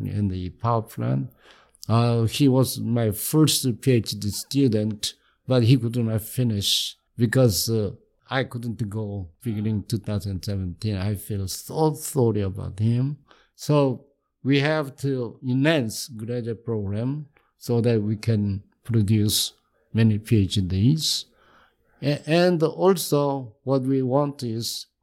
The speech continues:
we have to recruit professors with, uh, engaged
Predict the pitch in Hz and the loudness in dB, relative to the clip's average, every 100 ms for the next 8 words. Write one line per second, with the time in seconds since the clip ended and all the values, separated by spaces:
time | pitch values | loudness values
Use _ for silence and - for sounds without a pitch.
0 | _ - 127 139 165 160 143 107 120 - | _ -4 0 2 2 0 -4 -2 -4 -4
1 | 135 147 113 - - _ _ _ _ - | 0 2 2 -2 -16 _ _ _ _ 2
2 | 196 185 160 - 131 127 - - _ _ | 2 4 0 0 -6 -6 -8 -12 _ _
3 | 113 131 143 139 135 127 110 156 180 170 | 0 2 4 2 0 0 2 4 4 4
4 | 165 135 131 | 2 2 -4